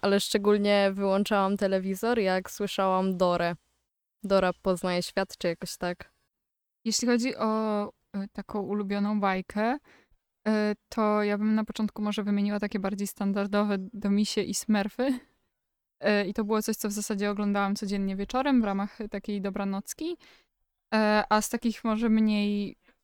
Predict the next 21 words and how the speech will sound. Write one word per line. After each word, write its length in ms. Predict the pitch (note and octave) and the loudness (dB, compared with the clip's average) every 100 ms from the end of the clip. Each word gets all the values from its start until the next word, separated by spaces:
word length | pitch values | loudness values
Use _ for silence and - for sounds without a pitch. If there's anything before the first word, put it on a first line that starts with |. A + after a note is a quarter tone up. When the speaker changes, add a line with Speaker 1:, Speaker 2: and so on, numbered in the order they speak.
| _ | _
Speaker 2:
nie 120 | G3+ | -4
wiem, 160 | G3 G3 | -2 -2
oklepanych, 640 | G3 G#3+ G#3 G3+ G#3+ A3 | -2 -2 2 2 2 0
to, 360 | - G#3 G3+ G3 | -4 -2 -2 0
to 60 | G#3+ | -2
ja 120 | G3 | 0
bardzo 280 | G3 F#3+ G3+ | -2 -2 -4
lubiłam 320 | F#3+ G3 G3 | -2 -2 -2
Kacze 280 | - G3 G#3 | -4 -8 -8
Opowieści 540 | G3 F#3+ G3+ - A#3 | -6 -4 -4 -4 -4
i 60 | G#3+ | -2
zawsze 260 | G3 - | -4 -6
oglądaliśmy 480 | F#3+ F#3+ F#3+ F#3+ G3+ | -4 -4 -4 -4 -6
je 100 | F#3+ | -6
z 60 | F#3+ | -8
bratem 500 | F#3+ F#3 - G#3+ G#3+ | -8 -6 -4 -6 -6
i 220 | G3+ G3+ | -8 -8
też 160 | G3+ - | -8 -8
Finasze 440 | G#3 G3 G3 G3 | -6 -4 -4 -6
i 40 | |
Ferba. 360 | G3 G#3 A3+ D4+ | -4 -4 -2 -4